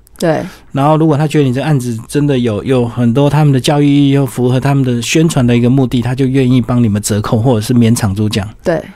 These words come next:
Speaker 2: 所以几乎都在跑流程欸，跑行政流程啊。
Speaker 1: 对啊，<laughs> 对啊，就是跑行政流程啊，然后演完了，然后就是
Speaker 2: 结报经费。
Speaker 1: 结-，对。
Speaker 2: 好，但是这个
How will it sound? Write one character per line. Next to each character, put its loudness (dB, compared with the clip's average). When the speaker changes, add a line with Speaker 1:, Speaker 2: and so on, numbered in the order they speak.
Speaker 2:
所 0
以 0
几 -2
乎 2
都 2
在 2
跑 -4
流 -2
程 -6
欸， -10
跑 0
行 0
政 2
流 0
程 -6
啊。 -12
Speaker 1:
对 4
啊， 2
<laughs> -20
对 0
啊， 0
就 -2
是 -2
跑 0
行 -4
政 0
流 0
程 -4
啊， -6
然 0
后 0
演 0
完 -2
了， -2
然 0
后 2
就 -2
是 -2
Speaker 2:
结 0
报 0
经 0
费。 -2
Speaker 1:
结-， -10
对。 -10
Speaker 2:
好， -2
但 2
是 0
这 -6
个 -2